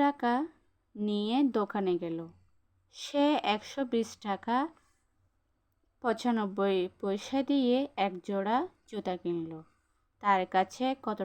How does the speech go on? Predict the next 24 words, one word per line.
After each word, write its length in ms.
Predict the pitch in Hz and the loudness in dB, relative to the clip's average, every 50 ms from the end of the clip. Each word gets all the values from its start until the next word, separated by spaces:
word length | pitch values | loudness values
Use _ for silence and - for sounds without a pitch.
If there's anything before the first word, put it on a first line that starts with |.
| - | -4
টাকা 200 | 185 185 - 190 180 180 | -6 -6 -4 -4 -4 -2
রইল? 220 | 185 190 196 214 226 226 247 - _ _ _ _ _ _ _ _ _ _ _ _ _ _ _ _ _ _ _ _ _ - | -2 -2 -2 -2 -4 -4 -6 -8 _ _ _ _ _ _ _ _ _ _ _ _ _ _ _ _ _ _ _ _ _ -2
ফেরত 320 | 285 262 254 269 269 269 - _ _ _ _ - 196 190 233 | 2 2 4 4 4 2 0 _ _ _ _ -14 -6 0 2
দিল, 220 | 240 254 247 233 214 208 214 220 226 226 208 202 | 2 4 4 4 4 4 4 2 0 -2 -2 0
রইল, 360 | 196 208 220 226 240 240 233 226 220 - - 190 202 | 2 4 4 4 4 4 4 2 2 0 0 -2 -2
এ 20 | 190 208 | 0 2
ধরনের 320 | 247 262 277 277 294 285 269 240 | 2 4 4 4 6 6 4 4
অঙ্কগুলো, 480 | 226 214 220 202 190 208 202 220 254 294 349 370 - _ _ _ _ _ _ _ _ - | 2 0 -2 -2 -2 -2 0 0 2 2 0 0 -2 _ _ _ _ _ _ _ _ -6
এ 80 | 202 214 240 | -2 2 4
ধরনের 280 | 277 302 294 302 302 - - | 6 6 6 6 6 4 2
শব্দগুলো 380 | 311 294 285 294 294 294 277 247 254 | 0 2 2 2 2 4 4 4 4
যদি 100 | 262 294 285 | 4 4 4
অঙ্কে 200 | 269 247 - 233 226 - | 4 4 2 -2 -4 -2
থাকে 260 | - 269 277 269 320 320 311 277 | 0 0 0 2 2 0 2 2
তাহলে 240 | 254 233 240 247 254 247 | 2 2 4 4 4 4
অঙ্কটি 300 | 240 220 226 220 208 269 262 240 | 4 2 0 -2 0 2 0 2
অবশ্যই 380 | 202 208 202 - - 311 320 254 196 | 0 -2 -4 -4 -2 0 0 0 0
বিয়োগ 240 | 208 190 180 165 - - - | 0 0 -2 -2 -6 -10 -14
হবে। 220 | 185 170 165 160 - _ _ _ _ _ _ _ _ _ _ _ _ - | -12 -12 -12 -12 -14 _ _ _ _ _ _ _ _ _ _ _ _ 2
তাছাড়া 460 | 233 233 240 - 277 302 302 285 285 302 320 320 - - | 4 4 4 4 4 6 8 8 8 8 6 4 2 4
কথাও 300 | 247 240 240 - 285 330 330 254 | 4 4 6 6 4 4 6 6
বুঝে 200 | 233 220 196 214 196 202 | 4 2 2 2 0 0
নিতে 160 | 185 - 185 185 | -2 -4 -6 -6
পারো। 200 | 185 175 170 165 | -6 -6 -6 -8